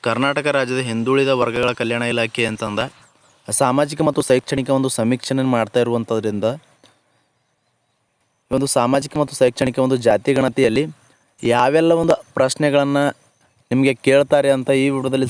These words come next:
ಸಂಪೂರ್ಣವಾಗಿ ತಿಳಿಸ್ಕೊಡ್ತಾ ಇದ್ದೀನಿ. ಈಗಾಗಲೇ ವೀಕ್ಷಕರೇ, ಎಲ್ಲರೂ ಕೂಡ ನಿಮ್ಮ, ನಿಮ್ಮ ಒಂದು ಜಾತಿ ಏನಿದೆ ಎಲ್ಲವೂ ಕೂಡ ಕ್ಲಿ-, ಕ-, ಕ್ಲಿಯರ್ ಆಗಿ ಒಂದು ಸಮೀಕ್ಷೆ ಮಾಡೋಕ್ಕೆ ನಿಮ್ಮ ಒಂದು ಮನೆ ಬಾಗಿಲಿಗೆ ಬಂದಾಗ, ಆವಾಗ ಸರಿಯಾಗಿ ಒಂದು ದಾಖಲಾತಿ ಸಮೇತ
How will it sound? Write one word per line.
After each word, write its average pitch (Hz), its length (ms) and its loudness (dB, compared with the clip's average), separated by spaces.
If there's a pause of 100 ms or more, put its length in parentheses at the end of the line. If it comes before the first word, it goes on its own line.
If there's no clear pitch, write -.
ಸಂಪೂರ್ಣವಾಗಿ 131 460 0
ತಿಳಿಸ್ಕೊಡ್ತಾ 120 580 -2
ಇದ್ದೀನಿ. 117 240 0 (680)
ಈಗಾಗಲೇ 156 340 2
ವೀಕ್ಷಕರೇ, 151 460 0
ಎಲ್ಲರೂ 147 200 2
ಕೂಡ 151 200 2
ನಿಮ್ಮ, 143 320 2
ನಿಮ್ಮ 143 180 0
ಒಂದು 139 200 2
ಜಾತಿ 131 500 0 (1300)
ಏನಿದೆ 139 240 2
ಎಲ್ಲವೂ 143 380 2
ಕೂಡ 151 100 2
ಕ್ಲಿ-, 123 240 -4 (100)
ಕ-, 117 360 0
ಕ್ಲಿಯರ್ 143 340 4
ಆಗಿ 147 220 0
ಒಂದು 143 160 0
ಸಮೀಕ್ಷೆ 135 440 -2
ಮಾಡೋಕ್ಕೆ 135 320 2
ನಿಮ್ಮ 135 240 0
ಒಂದು 131 120 0
ಮನೆ 120 180 0
ಬಾಗಿಲಿಗೆ 123 360 0
ಬಂದಾಗ, 117 360 0
ಆವಾಗ 120 320 2
ಸರಿಯಾಗಿ 131 560 -2 (380)
ಒಂದು 120 200 0
ದಾಖಲಾತಿ 135 560 0 (180)
ಸಮೇತ 127 340 -2